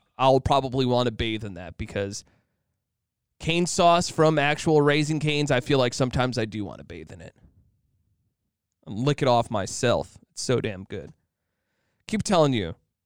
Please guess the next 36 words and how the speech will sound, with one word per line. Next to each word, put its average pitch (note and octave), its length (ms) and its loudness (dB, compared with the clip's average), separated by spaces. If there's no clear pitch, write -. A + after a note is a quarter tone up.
about C#3+ 320 0
this C#3 140 0
show, B2+ 580 2
Accused, C3+ 840 0
Innocent, C3+ 440 0
or A2+ 140 -4
Guilty, B2+ 400 2
or G#2 240 0
whatever B2 380 0
it F#2+ 60 -8
is. D2 260 -10
It's - 100 -14
called D#3 240 2
Accused, B2+ 540 0
Guilty D3+ 360 2
or C3 100 4
Innocent, B2 380 -2
or G#2 160 0
Innocent B2+ 420 -6
and G#2 120 -12
Guilty, G2+ 260 -8
one B2 160 2
of A#2 80 -2
those G#2 200 -6
two. - 200 -16
I C#3+ 60 -6
keep - 340 -4
binge E3 280 0
watching A#2 380 2
this G2+ 120 -6
show G#2+ 260 0
because B2 440 -2
I'm B2 160 0
addicted C3 460 -2
to - 160 -12
it, - 140 -16